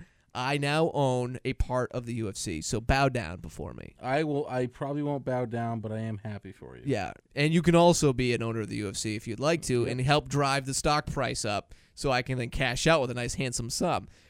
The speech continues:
Speaker 1: But I wanna start making some U F C calls now. I think Dana should respect me, um, as his peer, and now allow me to be able to call fights if I want to. So
Speaker 2: You're gonna be like
Speaker 1: pony
Speaker 2: the
Speaker 1: up. I'll, I'll even take a nosedive in my stock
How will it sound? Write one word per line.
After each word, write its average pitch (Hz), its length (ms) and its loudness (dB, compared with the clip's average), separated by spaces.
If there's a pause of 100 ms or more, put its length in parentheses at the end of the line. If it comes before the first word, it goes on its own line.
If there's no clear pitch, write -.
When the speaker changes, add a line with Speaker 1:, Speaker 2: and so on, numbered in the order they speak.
(120)
Speaker 1:
But 247 120 2
I 277 80 6
wanna 311 160 2
start 247 220 4
making 202 260 2
some 175 160 2
U 175 180 10
F 160 60 6
C 220 200 0
calls 123 360 -2
now. 107 140 -4
I 117 80 -2
think 143 180 -2
Dana 147 280 4
should 135 200 -4
respect 139 500 -2
me, 120 260 -6 (540)
um, 127 300 -2
as 139 220 2
his 156 180 4
peer, 135 420 2 (500)
and 127 540 0
now 127 260 -2
allow 131 280 0
me 131 260 -4
to 135 280 -2
be 131 240 0
able 127 180 0
to 135 240 -2
call 123 240 -2
fights 220 360 -2
if 127 100 -6
I 117 100 -2
want 110 240 -4
to. 104 160 -4
So 117 320 -4
Speaker 2:
You're 151 180 -8
gonna 175 160 0
be 165 120 8
like 160 140 6
Speaker 1:
pony 320 160 6
Speaker 2:
the 262 60 6
Speaker 1:
up. 226 240 6
I'll, 196 240 8
I'll 240 220 6
even 254 200 -2
take 233 220 4
a 160 80 4
nosedive 180 580 8
in 208 80 0
my 220 120 0
stock 139 400 2